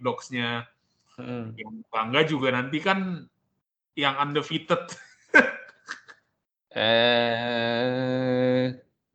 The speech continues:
Speaker 2: apakah akan comeback sang coach-nya?
Speaker 1: <laughs>
Speaker 2: Ya, yakin akan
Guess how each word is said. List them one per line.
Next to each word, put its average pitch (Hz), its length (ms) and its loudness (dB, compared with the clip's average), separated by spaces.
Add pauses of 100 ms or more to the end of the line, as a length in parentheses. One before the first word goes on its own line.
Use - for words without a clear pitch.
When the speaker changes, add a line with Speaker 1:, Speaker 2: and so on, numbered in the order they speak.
(260)
Speaker 2:
apakah 139 540 0 (100)
akan 151 160 -4
comeback 117 680 0 (220)
sang 123 680 -10
coach-nya? - 500 4
Speaker 1:
<laughs> - 40 -2 (2000)
Speaker 2:
Ya, 123 160 -4 (560)
yakin 143 400 0
akan 135 180 0